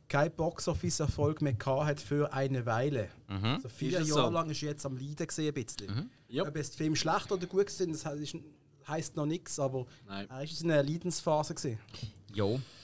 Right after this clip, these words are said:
Speaker 2: Ist
Speaker 3: Ja.
Speaker 2: natürlich nach Die
Speaker 3: Ja.
Speaker 2: Hard auch schwierig, dort anzusetzen, weil es ist ja auch so ein Überraschungserfolg gewesen. Da hast du auch nicht gewusst, wo willst du ihn jetzt hin tun?
Speaker 3: Vielleicht muss man auch ein bisschen zum Einordnen, also nicht falsch verstehen. Die Hard war ein Hit gewesen.
Speaker 2: Mhm.
Speaker 3: Die Hard zwei, glaub ich, auch.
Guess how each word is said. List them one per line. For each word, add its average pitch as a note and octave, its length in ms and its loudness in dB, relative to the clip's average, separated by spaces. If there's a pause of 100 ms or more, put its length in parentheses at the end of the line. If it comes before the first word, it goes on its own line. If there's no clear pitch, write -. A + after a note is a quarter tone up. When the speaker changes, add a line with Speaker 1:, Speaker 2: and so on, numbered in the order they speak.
(220)
Speaker 2:
Ist B2+ 120 2
Speaker 3:
Ja. D#3 60 12
Speaker 2:
natürlich D#3 300 10
nach C#3+ 360 6
Die - 80 -10
Speaker 3:
Ja. B2+ 320 10
Speaker 2:
Hard C3+ 520 8
auch A#2 280 10
schwierig, C#3+ 580 4
dort B2 160 -4
anzusetzen, C#3 540 6
weil - 40 6
es A2+ 60 4
ist - 40 4
ja A2 140 12
auch A2 40 8
so A2+ 100 -2
ein G#2 120 2
Überraschungserfolg A2 960 -2
gewesen. G3+ 100 -6
Da B2 60 6
hast A#2+ 140 2
du B2 80 4
auch B2 40 6
nicht A#2 180 0
gewusst, A#2+ 220 -2 (340)
wo A2 220 8
willst G#2+ 300 4
du A2 40 2
ihn G2+ 60 6
jetzt F#2+ 180 6
hin A#3+ 240 10
tun? F2 180 -2 (460)
Speaker 3:
Vielleicht F#3 300 8
muss F3 200 6
man F#3+ 200 8
auch G3 60 12
ein D#3 80 4
bisschen F#3+ 440 6 (140)
zum E3 160 2
Einordnen, E3 680 8
also C3+ 360 4
nicht D#3+ 180 2
falsch F#3 260 10
verstehen. C3+ 340 2 (200)
Die C#3+ 60 2
Hard E3+ 340 10 (140)
war C3+ 160 6 (200)
ein G#2 100 -4
Hit C#3+ 260 4
gewesen. C#4 380 4 (160)
Speaker 2:
Mhm. E2 80 -10
Speaker 3:
Die D2 60 -6
Hard G2 220 -2
zwei, A#2 200 2
glaub G#2+ 200 -2
ich, - 60 -6
auch. G3+ 280 8